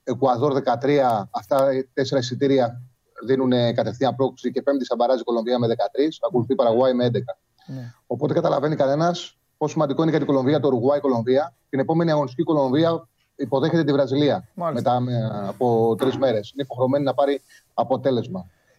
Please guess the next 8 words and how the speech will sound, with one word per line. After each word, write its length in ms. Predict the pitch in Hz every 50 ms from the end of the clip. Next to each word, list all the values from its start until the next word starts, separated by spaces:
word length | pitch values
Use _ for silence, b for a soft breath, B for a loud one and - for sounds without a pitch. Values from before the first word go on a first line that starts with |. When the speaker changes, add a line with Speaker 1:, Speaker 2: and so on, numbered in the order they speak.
| _ _
Speaker 1:
Είναι 840 | 127 147 160 180 185 185 185 180 175 165 160 156 151 147 147 139 135 123 127 120
βελτιωμένη 480 | 123 139 135 127 147 143 147 170 175 165
πάρα 220 | 175 170 170 165
πολύ 160 | - 160 147 139
με 100 | 139 135
τον, 240 | 131 127 127 127
ε, 140 | 127 123 123 120
Ρουέδα. 500 | 120 127 131 131 123 139 147 165 170